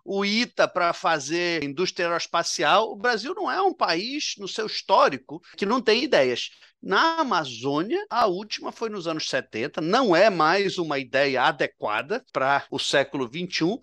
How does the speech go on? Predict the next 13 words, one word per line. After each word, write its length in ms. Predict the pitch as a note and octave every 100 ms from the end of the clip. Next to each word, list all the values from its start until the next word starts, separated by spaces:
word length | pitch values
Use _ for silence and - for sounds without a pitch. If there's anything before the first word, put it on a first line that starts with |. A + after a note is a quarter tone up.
| - -
mas 360 | F#3 C4+ - G#3+
nós 220 | G#3 F#3
vivemos 520 | G#3+ F3 G3+ G#3 F#3+
ainda 320 | F#3+ G3 G#3 F#3+
sob 200 | G3+ F#3+
aquele 220 | F#3 F#3
arcabouço 680 | E3+ - F3+ E3+ F#3+ - -
por 120 | -
falta 400 | - A#3+ B3 -
de 100 | G#3
ideias. 540 | A3 A2+ G#2 - - -
Acho 380 | D#3 E3+ - A3
que 320 | - F#3+ F#3